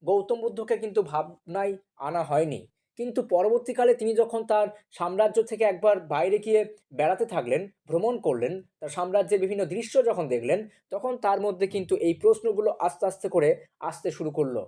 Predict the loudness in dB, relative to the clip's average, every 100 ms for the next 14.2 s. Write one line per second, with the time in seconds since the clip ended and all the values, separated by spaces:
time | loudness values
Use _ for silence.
0 | _ _ _ -8 -2 0 2 0 0 0
1 | 2 0 2 2 2 -4 _ -8 -6 -2
2 | -4 -2 -4 -2 -2 -4 _ _ -6 0
3 | 0 2 0 0 -2 -6 -14 -16 _ _
4 | _ -20 -4 2 4 2 0 -4 0 2
5 | 2 0 -8 _ _ -10 -6 -4 -2 0
6 | 0 2 0 2 -2 -2 -4 -4 -6 _
7 | -6 0 0 0 0 2 2 2 0 0
8 | 0 -2 2 0 0 -8 _ -8 2 2
9 | 2 -2 _ -8 0 4 4 4 -2 2
10 | 0 2 0 2 2 2 2 4 4 2
11 | 2 0 2 0 0 -2 -2 -2 0 0
12 | 2 2 4 2 0 _ 0 0 4 4
13 | 4 2 0 0 0 -12 _ -2 0 2
14 | 4